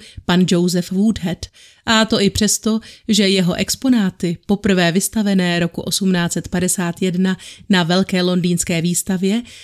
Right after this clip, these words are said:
se zde setkaly s nadšeným přijetím novinářů i nejváženějších osob metropole,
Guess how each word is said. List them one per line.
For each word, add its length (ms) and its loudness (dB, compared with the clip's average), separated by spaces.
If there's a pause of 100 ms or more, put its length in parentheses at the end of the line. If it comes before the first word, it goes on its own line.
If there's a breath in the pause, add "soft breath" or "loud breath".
(120)
se 160 0
zde 140 4
setkaly 440 0
s 100 -2
nadšeným 520 2
přijetím 560 2
novinářů 760 2 (320 loud breath)
i 140 6
nejváženějších 1080 2
osob 300 -2
metropole, 640 0